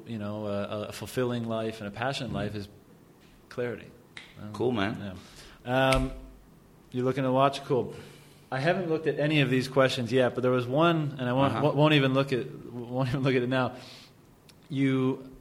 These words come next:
Speaker 1: again referred to a, a YouTube video that, uh, that you were on,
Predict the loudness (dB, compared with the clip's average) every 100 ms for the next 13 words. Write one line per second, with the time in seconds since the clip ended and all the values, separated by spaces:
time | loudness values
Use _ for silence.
0 | -20 -16 2 2 4 2 2 2 2 2
1 | 2 0 -4 -4 -2 -2 -2 -2 -2 -2
2 | -2 0 -2 -2 -6 -6 -4 -2 -2 -4
3 | -8 -14 -20 -12 -6 -2 0 0 0 -2